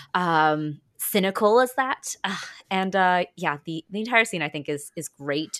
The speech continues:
Um, I think it's also neat that Lana Wachowski invented another technology for this scene. So I think it's also super cool. I'd be fine with putting it in discussions.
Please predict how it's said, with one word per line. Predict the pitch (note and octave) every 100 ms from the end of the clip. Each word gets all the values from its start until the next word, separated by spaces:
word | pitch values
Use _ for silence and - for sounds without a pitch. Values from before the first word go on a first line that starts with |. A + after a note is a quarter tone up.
| -
Um, | D#3 C#3 C3+ B2+ _ -
I | E3+ - _ _
think | F#3 F3+
it's | E3+ -
also | E3 E3+
neat | E3 F3+ -
that | F3
Lana | D#3+ D#3+
Wachowski | E3 - D#3+ - E3+ -
invented | E3 D3+ D3
another | - D3 D#3 G3+
technology | A#3 A3+ B3 B3 C4 C#4+
for | - C4+
this | B3+ -
scene. | C4+ C4 D4+ - - - - - C#4+ G#3+
So | - G#3+ G#3 G#3 - -
I | A#3
think | C#4
it's | B3+ C4
also | B3 C4
super | A#3 B3 A#3+
cool. | A3+ A3+ G#3 -
I'd | A3 G#3+ G#3
be | B3+
fine | A#3+ A3+
with | A3
putting | A#3+ A#3
it | A3
in | G3+ G#3+
discussions. | A3 G#3+ G#3+ - B3 B3+ -